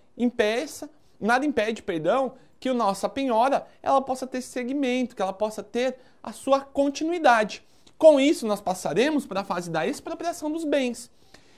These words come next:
E, obviamente, a expropriação, ela será uma nova fase do processo. Esse resuminho que eu trouxe para vocês, esse, essa, a pequena análise que nós levantamos aqui, que nós falamos,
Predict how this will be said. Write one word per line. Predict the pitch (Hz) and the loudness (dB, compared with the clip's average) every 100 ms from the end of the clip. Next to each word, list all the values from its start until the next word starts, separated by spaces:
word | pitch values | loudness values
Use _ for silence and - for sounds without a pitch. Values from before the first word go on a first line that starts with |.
| - - | -20 0
E, | 277 269 - - | 2 2 0 -6
obviamente, | - 277 226 294 302 277 359 - - - - | 2 4 6 4 4 0 -2 -6 -16 -20 -6
a | - | -2
expropriação, | 247 247 262 254 262 262 277 320 - - | 0 0 0 0 0 0 0 -6 -16 -4
ela | - 247 | -2 -2
será | - 220 226 | -2 0 0
uma | 220 | -2
nova | 214 202 226 302 330 320 | -4 2 4 4 4 -2
fase | - 202 196 202 | -4 -2 -2 -2
do | 185 196 | -6 -4
processo. | 214 214 - - - - _ _ _ - _ _ - - _ - - _ | -4 -6 -16 -18 -20 -20 _ _ _ -20 _ _ -20 -20 _ -20 -20 _
Esse | 403 415 440 359 | -4 4 6 6
resuminho | 254 220 214 202 196 | 4 2 2 2 0
que | 190 | -2
eu | |
trouxe | 185 170 | -2 -6
para | 160 135 | -4 -6
vocês, | 123 - 196 165 139 - _ _ - - - | -6 -2 2 2 -2 -14 _ _ -20 -20 -8
esse, | 185 - 269 233 175 - - | -6 -2 -2 -2 -4 -8 -12
essa, | - 160 202 | -12 -4 -2
a | 170 170 | 2 0
pequena | 190 185 240 240 | 0 -6 -4 -4
análise | 170 180 190 - | -6 -4 -6 -8
que | 139 | -8
nós | 143 | -6
levantamos | 143 139 127 147 131 131 | -6 -6 -4 -2 -4 -6
aqui, | - - 160 185 | -12 -10 -8 -8
que | - | -10
nós | - | -16
falamos, | - - 170 202 127 - | -14 -4 -2 -2 -4 -16